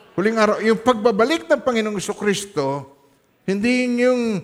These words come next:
napakaalwan, masaya, alam mo, "Yay!" Hindi ganon. Kailangan mo yung faith. Kaya ito,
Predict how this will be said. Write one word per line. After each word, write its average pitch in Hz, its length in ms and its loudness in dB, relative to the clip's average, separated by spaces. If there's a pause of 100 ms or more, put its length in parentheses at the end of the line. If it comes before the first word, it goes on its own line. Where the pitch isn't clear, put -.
(140)
napakaalwan, 175 1400 0
masaya, 160 640 0
alam 147 160 -4
mo, 143 80 -10
"Yay!" 220 960 0
Hindi 170 240 0
ganon. 233 560 -2 (720)
Kailangan 185 400 -2
mo 196 80 -2
yung 190 160 -2
faith. 214 400 -4 (320)
Kaya 127 240 -4
ito, 123 480 -8